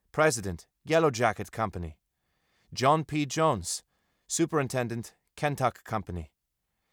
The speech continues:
J W Mackett, Superintendent, Bullion Company. Thos G. Taylor, President, Alpha,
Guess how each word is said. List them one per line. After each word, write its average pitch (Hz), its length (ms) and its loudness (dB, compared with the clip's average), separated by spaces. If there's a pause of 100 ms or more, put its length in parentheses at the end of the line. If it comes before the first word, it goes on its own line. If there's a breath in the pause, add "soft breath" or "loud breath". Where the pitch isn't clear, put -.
(240)
J 151 220 4
W 143 360 2
Mackett, 135 520 -2 (500)
Superintendent, 120 800 -2 (220)
Bullion 120 480 2
Company. 87 440 -8 (760 soft breath)
Thos 156 420 0
G. 143 300 -2
Taylor, 117 500 0 (380)
President, 165 520 0
Alpha, 113 500 2